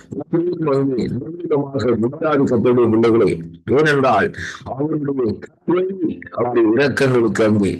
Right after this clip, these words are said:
முடிவு என்று சொல்லி காணக்கூடியதாக இருக்கிறது. அன்பு பிள்ளைகளே, நாங்கள் அவரிடத்திலே அந்த இரக்கங்களையும் அவரிடத்திலே அந்த கிருபையும் பெற்றுக் கொள்ள வேண்டுமா இருந்தால், அதிகாலை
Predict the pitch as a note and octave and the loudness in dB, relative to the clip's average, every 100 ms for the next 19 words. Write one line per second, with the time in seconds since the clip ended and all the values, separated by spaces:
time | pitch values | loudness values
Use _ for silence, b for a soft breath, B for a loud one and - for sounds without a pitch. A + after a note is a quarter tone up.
0 | - - A#2+ C#3 E3+ - _ _ _ - | -8 -4 0 0 -2 -10 _ _ _ -6
1 | C#3+ C#3 B2+ A#2+ A#2+ A#2+ G#2+ - A#2 A2+ | -4 -2 -2 -2 2 2 0 0 0 0
2 | G#2+ A2 A2 G#2 G#2 G#2 G2+ F#2+ F2+ - | 2 2 2 2 2 2 2 2 0 -4
3 | _ F2 F2 F2 F2 F2 F2 F2 - B2+ | _ -12 -10 -10 -12 -12 -14 -14 -6 -2
4 | D3 A2 A#2 A2+ B2 G#2+ E2+ - - - | 0 0 2 2 2 2 -2 -8 -20 -20
5 | E2 _ - G#2 B2+ B2 G#2 E2+ - B | -20 _ -8 -2 0 2 2 0 -6 B
6 | B - - - - G#3 F#3+ G3 G3+ E3 | B -16 -14 -14 -8 -2 0 0 2 2
7 | B2+ A#2 D3 D#3 E3 C#3+ C3+ B2 B2 F#2 | 2 2 2 2 2 2 0 0 -2 -4
8 | - - _ C#3+ F3 F#3 F#3 G3 D#3+ C3 | -6 -12 _ -4 0 0 0 0 0 0
9 | G#3+ G3 F#3+ - D3 B2+ C3 D#3 D3 C#3+ | -2 -4 -6 -6 -2 -2 0 -2 -2 -2
10 | B2 C3 C3+ B2 G#2+ A2 B2 G#2 F2 E2+ | 0 0 0 0 0 0 0 0 -2 -6
11 | B B B - - C3 B2+ - C#3 D3 | B B B -20 -12 -8 -4 0 2 2